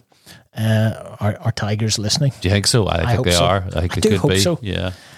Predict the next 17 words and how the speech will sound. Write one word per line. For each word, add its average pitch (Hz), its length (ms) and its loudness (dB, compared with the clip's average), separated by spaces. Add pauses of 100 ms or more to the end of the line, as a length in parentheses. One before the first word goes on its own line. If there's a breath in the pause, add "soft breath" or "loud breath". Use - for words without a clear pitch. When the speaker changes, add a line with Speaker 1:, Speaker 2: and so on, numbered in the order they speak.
(280 loud breath)
Speaker 1:
Um, 120 360 0 (200 loud breath)
Speaker 2:
Just, 320 200 -2
I'll - 120 0
tell 262 160 0
you 294 80 -2
one 240 140 2
of 208 80 2
the 196 60 2
wee 180 100 0
talking 170 340 -2
tidbits 135 380 -4
I 120 200 0
had 127 260 -2
just 117 260 -4
looked 120 220 -2
at 110 200 0
there. 92 400 2